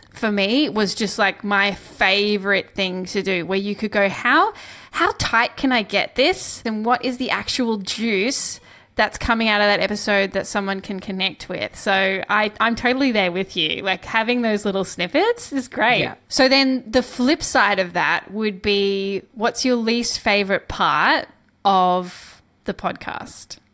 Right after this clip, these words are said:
Speaker 2: Time. <laughs>
Speaker 1: <laughs> Time management? <laughs>
Speaker 2: Time management. Yeah, I think time. I think everyone lives such a busy, scheduled life. For me, I really have to be delicate with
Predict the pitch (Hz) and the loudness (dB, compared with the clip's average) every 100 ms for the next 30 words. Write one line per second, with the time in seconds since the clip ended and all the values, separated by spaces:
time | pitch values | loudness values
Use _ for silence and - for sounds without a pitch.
0 | _ - - 143 139 214 320 415 - - | _ -12 -4 -2 0 0 2 2 -2 -6
1 | - - 262 - 320 359 349 294 294 302 | -12 0 2 6 6 6 4 6 4 2
2 | - 233 269 277 277 330 415 - 453 508 | 2 6 6 6 4 4 0 2 4 2
3 | - - 403 - - 370 359 427 494 160 | -2 -14 -6 -4 0 2 4 4 4 6
4 | 190 226 220 233 233 - 247 381 240 - | 4 4 4 4 2 2 4 6 4 0
5 | - - - - 196 220 190 175 202 226 | -14 -20 -14 -6 2 4 6 6 4 4
6 | 254 247 202 190 180 175 170 - 185 220 | 4 2 4 6 6 6 4 2 2 2
7 | - 196 202 196 190 185 170 - - - | 4 4 4 6 6 4 2 0 -2 -2
8 | 170 165 156 156 156 - - - - 165 | -2 0 0 0 -2 -4 -6 -4 0 0
9 | 160 156 156 147 139 143 139 139 - - | 0 0 0 0 0 2 2 0 -6 -14
10 | - 170 160 156 156 110 156 151 156 160 | -2 2 4 4 4 2 2 2 2 4
11 | 156 151 - 143 156 139 143 143 143 - | 2 0 -2 -2 -2 0 0 0 -2 0
12 | 143 - 147 143 139 | 0 0 0 0 -2